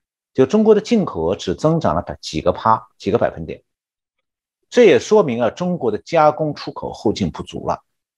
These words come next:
因为中国的工业制成品出口当中，大部分是进口零部件组装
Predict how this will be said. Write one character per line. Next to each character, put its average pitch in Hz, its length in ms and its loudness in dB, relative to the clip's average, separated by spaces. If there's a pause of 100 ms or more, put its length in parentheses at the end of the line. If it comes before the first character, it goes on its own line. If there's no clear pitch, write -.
(480)
因 185 120 0
为 170 80 6
中 233 280 4
国 165 160 4
的 147 80 0
工 185 200 -2
业 175 100 4
制 - 160 -6
成 120 160 -6
品 85 180 -12
出 - 140 -6
口 82 180 -4
当 82 200 -8
中， 76 260 -14
大 156 180 2
部 - 140 -10
分 78 240 -14
是 80 160 -12
进 135 240 0
口 82 140 -4
零 85 180 -2
部 127 100 2
件 113 220 2
组 - 240 -14
装 131 260 -2